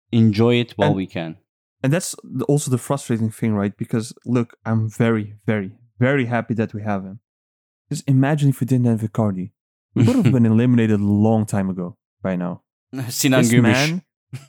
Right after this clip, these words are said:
Speaker 2: <laughs> yeah, this guy carries us so hard. We don't. He's, he's basically too good for the team. At, I mean, yeah, even at the moment, it's
Speaker 1: The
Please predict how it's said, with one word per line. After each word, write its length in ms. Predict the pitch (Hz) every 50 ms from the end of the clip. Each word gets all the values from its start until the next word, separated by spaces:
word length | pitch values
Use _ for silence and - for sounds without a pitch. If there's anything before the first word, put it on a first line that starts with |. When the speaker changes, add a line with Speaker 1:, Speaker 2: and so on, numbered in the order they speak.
| _ _ - 180 147
Speaker 2:
<laughs> 120 | - _
yeah, 140 | - 131 131 - - 131 - - _ _ _ _ _
this 180 | 156 180 -
guy 220 | - - 170 165 165
carries 400 | 151 - - 135 135 135 120 -
us 140 | 120 110 -
so 540 | - - - - - - - - 110 113 110
hard. 280 | 104 110 110 107 101
We 100 | 113 113
don't. 180 | 117 151 117 - -
He's, 460 | 127 123 151 156 151 - - - - _ _ _
he's 220 | - 131 147 147 151
basically 320 | 185 190 - - 127 -
too 200 | - - 131 113
good 180 | 107 107 101 -
for 100 | - 104
the 60 | 95 92
team. 360 | - - 101 95 90 92 95 -
At, 160 | - 98 - _ _ _ _ -
I 40 | 110
mean, 280 | 107 101 92 98 110 - _ _ _ _ _ _ _ _ _ _ _ _
yeah, 180 | 120 113 95 - - _ _ _ -
even 200 | 117 107 104 104
at 100 | 98 -
the 80 | - 107
moment, 340 | 104 101 101 98 95 - 107
it's 220 | 98 - - - -
Speaker 1:
The 60 | -